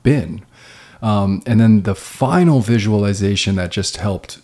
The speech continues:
so much, and it became my favorite guided meditation to do, was she had me picture a safe place. And what came to mind, uh, immediately was a serene forest landscape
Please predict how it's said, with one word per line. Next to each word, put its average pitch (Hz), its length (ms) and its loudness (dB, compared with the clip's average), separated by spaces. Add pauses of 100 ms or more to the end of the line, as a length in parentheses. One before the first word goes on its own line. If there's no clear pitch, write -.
so - 380 0
much, 98 260 2
and 104 80 0
it 95 60 -2
became 104 280 -2
my 92 140 -2
favorite 117 840 0
guided 98 320 -2
meditation 101 560 -2
to 95 80 -2
do, 92 420 -4 (460)
was - 400 0
she - 180 0
had 135 220 0
me 165 120 2
picture 104 480 -2
a 87 60 -4
safe - 500 -4
place. - 540 -8 (140)
And 92 520 -4
what 107 240 0
came 131 280 0
to 131 80 0
mind, 90 600 -2 (160)
uh, 87 320 -6
immediately 98 800 0
was 90 840 -6 (580)
a 95 200 -2
serene 113 1000 2
forest - 1000 -4
landscape 87 1000 -8